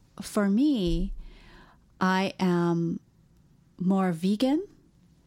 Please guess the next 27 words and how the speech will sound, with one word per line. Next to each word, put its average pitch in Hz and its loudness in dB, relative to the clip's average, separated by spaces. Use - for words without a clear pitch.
but - -2
I 185 0
have 185 -2
gone 180 0
back 170 -4
to 185 -2
vegetarian 170 -2
every 175 0
now 175 2
and 175 2
then. 175 -2
I 180 0
don't 185 -2
eat 180 -2
eggs, 170 -6
and 175 2
I 175 2
don't, 180 -2
I 175 0
have, 180 -2
I 180 0
don't 185 0
eat - -4
meat 180 0
or 180 0
bacon 175 -2
or 165 -2